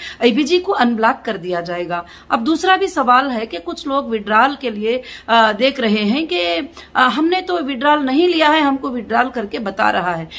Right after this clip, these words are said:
मगर हमारे system में आपका विड्रॉल बता रहा है। हमारे system में जिनको विड्रॉल बता रहा है उनको वो message बता रहा है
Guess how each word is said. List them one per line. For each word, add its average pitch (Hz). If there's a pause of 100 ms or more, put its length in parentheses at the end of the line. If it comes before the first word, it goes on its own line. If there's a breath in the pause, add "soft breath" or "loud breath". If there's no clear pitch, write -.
(160 loud breath)
मगर 226
हमारे 220
system 240
में 240
आपका 220
विड्रॉल 262
बता 269
रहा 190
है। 165 (240 loud breath)
हमारे 330
system 330
में 349
जिनको 311
विड्रॉल 294
बता 285
रहा 247
है 330
उनको 349
वो 392
message 240
बता 190
रहा 180
है 175